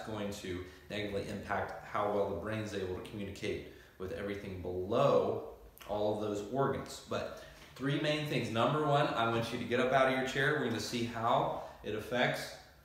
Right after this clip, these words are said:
our rotation left and right. So I want you to imagine your chin has a railroad track coming right out of it. And we're gonna stick that chin out on the railroad track.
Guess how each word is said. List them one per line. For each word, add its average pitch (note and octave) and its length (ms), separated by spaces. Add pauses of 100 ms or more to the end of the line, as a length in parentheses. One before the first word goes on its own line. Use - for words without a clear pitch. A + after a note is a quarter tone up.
(260)
our A2 480
rotation A#2+ 680 (600)
left A#2+ 360
and B2 200
right. B2 280
So A2 160
I A2+ 60
want - 220
you - 60
to C3 160
imagine B2 640 (100)
your A2+ 140
chin E3+ 500 (540)
has A#2 200
a G#2+ 40
railroad B2+ 560
track - 540 (200)
coming G2+ 320
right A#2+ 360
out A#2+ 260
of E2+ 140
it. - 80 (400)
And G2+ 180
we're B2+ 140
gonna A2+ 200
stick - 520
that A#2 360
chin D3 300 (460)
out B2 260
on A#2+ 100
the A#2 60
railroad A2 480
track. - 500